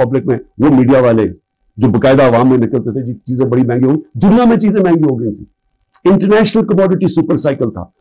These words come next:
दुनिया में एनर्जी की कीमतें ऊपर चली गई, महंगाई दुनिया में आ गई। उन्नीस सौ सत्तर के बाद दुनिया में सबसे ज्यादा महंगाई आई, अ, कोरोना की वजह से। उसके बावजूद बारह इशारिया चार फीसद पे हमारी महंगाई थी और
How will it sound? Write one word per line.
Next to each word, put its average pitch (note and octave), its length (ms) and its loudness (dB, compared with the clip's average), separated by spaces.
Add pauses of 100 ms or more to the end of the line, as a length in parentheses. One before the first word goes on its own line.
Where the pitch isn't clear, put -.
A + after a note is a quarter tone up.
(120)
दुनिया F#3+ 320 2
में A3 140 4
एनर्जी G3 280 2
की G3 60 -2
कीमतें F3 280 -4
ऊपर D#3 180 -4
चली G#2+ 240 -4
गई, F2+ 120 -10 (280)
महंगाई D#3+ 240 2
दुनिया G#3+ 320 2
में G#3 120 2
आ D#3+ 100 -2
गई। G#2+ 160 -6 (360)
उन्नीस G3+ 240 2
सौ G#3 80 0
सत्तर G3 320 -2
के F3+ 120 -2
बाद E3+ 160 0
दुनिया D#3+ 220 2
में F#3+ 80 -4
सबसे F3 180 -4
ज्यादा G3+ 200 -4
महंगाई D#3+ 320 -2
आई, G#2 140 -2 (480)
अ, B2 60 -4
कोरोना D#3 300 2
की D#3 100 0
वजह A#2+ 200 0
से। F#2+ 160 -12 (1000)
उसके G#3+ 220 -2
बावजूद C#3 680 0
बारह C3 320 0
इशारिया A#2 580 -2 (260)
चार C3 260 0
फीसद A2+ 380 -6 (100)
पे A2+ 80 0
हमारी G2 320 0
महंगाई F2+ 340 -2
थी - 200 -20 (840)
और D3 200 2